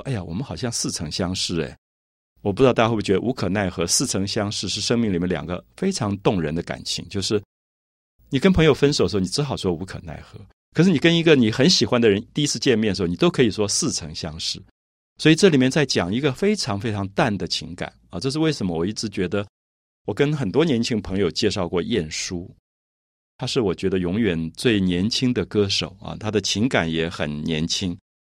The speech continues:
那么因为似曾相识燕归来，所以最后他就跟他自己讲，“小园香径独徘徊。”在那个小院落里面，在那个开满了花的小院落里面，自己一个人孤独地走来走去，因为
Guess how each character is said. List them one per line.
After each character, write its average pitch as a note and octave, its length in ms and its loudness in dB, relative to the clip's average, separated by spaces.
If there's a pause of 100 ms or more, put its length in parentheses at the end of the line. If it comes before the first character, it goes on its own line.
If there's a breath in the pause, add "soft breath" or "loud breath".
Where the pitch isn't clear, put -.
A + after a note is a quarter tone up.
(120)
那 C3 80 4
么 C3+ 100 6
因 F3 160 6
为 D#3+ 100 10
似 D#3+ 220 4
曾 A2 260 0
相 A#2+ 260 0
识 A#2 220 -2
燕 A2 260 2
归 G#2+ 180 2
来， D#2+ 320 -4
所 - 160 0
以 A#2 40 4
最 B2+ 140 2
后 A#2 120 2
他 G#2 120 -4
就 G#2 140 0
跟 G#2 240 0
他 G#2+ 140 -6
自 G2+ 160 -6
己 F#2 120 -8
讲 D#2+ 280 -6 (280 soft breath)
，“小 F2+ 320 0
园 F2+ 380 0
香 C#3+ 400 -2
径 F#2+ 340 -2 (260)
独 G2+ 440 -6
徘 D#2+ 220 -14
徊。” D#2+ 200 -14 (640)
在 C#3 140 4
那 C#3 100 2
个 A#2+ 80 2
小 F#2+ 220 0
院 C3 220 2
落 B2+ 240 4
里 F2 120 -2
面， F2+ 240 -6 (340)
在 B2+ 160 2
那 C3 80 6
个 A2+ 120 4
开 C#3 260 -2
满 G2+ 180 0
了 F#2 80 -4
花 C3+ 300 -4
的 B2+ 80 -4
小 F2 200 -4
院 F#2 200 -2
落 F#2 320 0
里 E2 120 -4
面， D#2+ 220 -4 (100)
自 D#3+ 160 0
己 G#2+ 160 0
一 G#2+ 60 2
个 A2 120 4
人 F#2+ 200 2
孤 C#3+ 260 0
独 F#2+ 200 -4
地 F2 180 -2
走 D#2+ 260 -6
来 D#2+ 280 -8
走 D#2 240 -8
去， - 300 -8
因 A#2 160 0
为 A2 180 0